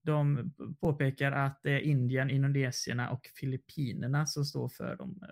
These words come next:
flesta utav de här kontorna då. Sen så var det någonting som var lite kul för oss i Sverige. Det är att staten, svenska staten, går in med etthundrafyrtiosex miljoner kronor i Northvolt.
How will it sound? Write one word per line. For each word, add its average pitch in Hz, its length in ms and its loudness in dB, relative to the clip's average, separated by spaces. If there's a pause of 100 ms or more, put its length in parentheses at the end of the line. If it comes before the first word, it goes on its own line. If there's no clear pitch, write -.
flesta - 300 -10
utav - 200 -12
de 123 100 -4
här - 140 -8
kontorna - 420 -10
då. - 120 -18 (800)
Sen 226 260 4
så 220 240 2
var 220 120 6
det 226 60 4
någonting 202 540 0
som 196 180 -2
var 196 120 0
lite 190 180 -2
kul 180 240 2
för 180 140 -2
oss 170 200 0
i 170 140 0
Sverige. 139 520 2
Det 190 100 2
är 190 40 4
att 190 120 -2
staten, 156 680 0
svenska 156 380 0
staten, 214 420 -2
går 220 120 4
in 190 120 6
med 180 180 4
etthundrafyrtiosex 190 1500 0
miljoner 127 720 4
kronor 131 440 2
i 131 420 2
Northvolt. 147 1500 4